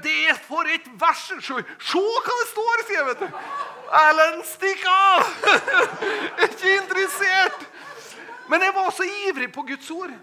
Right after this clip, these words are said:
Jeg bare lengtet etter, «Wow, hva det står, hva betyr ta, hva jeg tar for noe? Wow, men betyr det at det, ja, men hør her da, det er jo helt fantastisk! Erlend, gi det nå.» <laughs> Ikke sant? Men jeg bare lengtet etter Guds ord,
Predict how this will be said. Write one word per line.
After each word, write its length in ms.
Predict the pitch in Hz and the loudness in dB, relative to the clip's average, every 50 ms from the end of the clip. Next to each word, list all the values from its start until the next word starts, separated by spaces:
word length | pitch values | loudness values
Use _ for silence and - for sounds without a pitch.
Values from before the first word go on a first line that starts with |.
| - - - _ _ | -20 -20 -20 _ _
Jeg 80 | - 269 | -2 2
bare 160 | 330 320 320 | 2 4 6
lengtet 380 | 320 320 330 320 - - 269 254 | 4 4 4 2 0 2 2 2
etter, 140 | 277 285 277 | 0 -2 -8
«Wow, 380 | 226 254 285 285 294 311 320 - | -4 0 2 2 2 2 0 -2
hva 80 | - 302 | -4 -4
det 140 | 294 294 - | -6 -6 -6
står, 160 | 339 302 - | -6 -6 -6
hva 120 | - - 320 330 | -4 -6 -6 -6
betyr 300 | 320 320 - 269 302 320 | -8 -8 -6 -6 -6 -4
ta, 140 | - 302 294 294 285 | -2 -2 -2 -2 -2
hva 140 | - 311 302 | -2 -2 -4
jeg 60 | 302 302 | -4 -4
tar 220 | 269 269 262 262 | -4 -4 -4 -4
for 160 | 262 - 302 302 | -4 -6 -8 -8
noe? 140 | 294 247 - - 254 - _ 202 | -6 -6 -8 -10 -16 -20 _ -4
Wow, 300 | 240 277 262 262 285 294 | -2 0 0 0 -2 -4
men 160 | 277 302 320 | -4 -4 -4
betyr 380 | 302 330 330 - 277 294 302 285 | -4 -6 -8 -6 -6 -6 -4 -4
det 140 | 285 294 330 | -4 -4 -2
at 140 | 339 294 - - 226 | 0 -2 -2 -2 -4
det, 100 | 269 294 294 | -6 -4 -4
ja, 80 | 294 320 | -4 -4
men 160 | 330 339 320 | -4 -4 -4
hør 220 | 185 226 302 370 370 | -2 0 0 0 2
her 240 | 370 381 403 392 | 2 0 0 0
da, 80 | 403 359 | -2 -2
det 80 | 349 392 | -2 0
er 60 | 370 | 0
jo 80 | 339 - | 2 2
helt 160 | - 320 320 | 2 2 2
fantastisk! 680 | - 330 339 320 - 339 330 - - - 311 311 302 - - - - - | 0 -8 -10 -6 -4 -4 -4 -4 -6 -8 -10 -10 -10 -10 -12 -12 -2 2
Erlend, 380 | - 233 247 262 269 277 294 285 | 4 4 4 2 0 -4 -4 -6
gi 460 | 277 285 294 285 285 285 285 277 277 254 | -6 -4 -2 -2 -2 -2 -2 -2 -2 -2
det 80 | 285 294 294 | -2 -2 -2
nå.» 140 | 311 311 294 - - - 285 262 233 - - - - 233 - - | -4 -6 -6 -8 -10 -10 -8 -6 -6 -8 -8 -10 -10 -10 -10 -10
<laughs> 680 | 269 - - - - - - - - - - - - | -12 -12 -12 -14 -16 -20 -20 -20 -18 -18 -18 -18 -20
Ikke 180 | - - 285 294 | -18 -16 -16 -10
sant? 320 | - 294 277 247 - - - - - - - 254 | -6 -4 -4 -4 -6 -8 -16 -18 -18 -8 -4 -4
Men 140 | 254 285 | -4 -4
jeg 80 | 294 285 | -2 0
bare 220 | 311 277 262 277 277 | 2 2 2 0 -2
lengtet 400 | 302 339 349 349 339 339 - - | -2 -2 -4 -6 -8 -10 -8 -10
etter 240 | - - 277 285 208 | -10 -10 -12 -14 -14
Guds 300 | 185 254 254 - - - | -14 -14 -14 -14 -16 -16
ord, 240 | 302 302 269 - - | -16 -16 -16 -18 -20